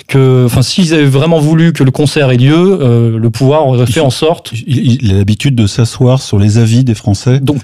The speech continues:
Speaker 1: donc le concert aurait eu lieu, voilà. Donc, et il faut, on va pas me faire croire que c'est, euh, Daniel Conversano, euh, pour, enfin, pour, et, et trois identitaires de Facebook qui, euh, en menaçant de lancer des tomates, euh, sur, sur Black M, euh, ont le pouvoir de faire, euh,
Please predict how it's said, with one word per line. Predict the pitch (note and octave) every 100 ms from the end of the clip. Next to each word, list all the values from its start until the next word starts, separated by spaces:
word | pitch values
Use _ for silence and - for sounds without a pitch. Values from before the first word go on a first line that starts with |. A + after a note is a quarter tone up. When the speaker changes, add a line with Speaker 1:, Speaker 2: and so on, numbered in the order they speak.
| - _ _
Speaker 1:
donc | C#3 C#3+ E3+
le | D3+
concert | C#3 B2 F3+
aurait | C3+ A#2+
eu | A#2+
lieu, | C#3+ D3 B2
voilà. | B2 B2+ G#2+
Donc, | A#2+ G#2
et | C3
il | A#2+
faut, | C3+
on | B2+ B2
va |
pas | B2 C3+
me |
faire | C3 C3
croire | D#3 D#3
que | C3
c'est, | - C3+
euh, | C3+ A#2+ A2+
Daniel | A#2+ C3 B2
Conversano, | C3 A#2+ - B2+ B2+ C3+ C3 G#2+
euh, |
pour, | G2+ G#2 G2+ -
enfin, | F#2+ F#2
pour, | A#2
et, | A#2+ A#2+ G#2+ - - - B2+
et | C3
trois | C#3+ C#3+
identitaires | C#3+ C#3+ - C#3 D#3 C#3+
de | B2
Facebook | C3+ B2 C3 F#3 - - - - -
qui, | - C#3 C#3
euh, | C3+
en | B2
menaçant | C#3 D3 C#3+ E3
de | D3+
lancer | C3+ C3+ D3
des | B2
tomates, | A#2 C#3+ D3 D3
euh, | B2+ A#2+ A#2
sur, | A2+ B2+ A#2 G#2+
sur | - A#2+
Black | A#2 D#3 -
M, | E3+ F#3
euh, | C3+ B2+ B2+
ont | C#3
le |
pouvoir | B2 C#3+ C#3+ E3+
de | C#3
faire, | A#2 C#3+ C#3
euh, | A#2+ A#2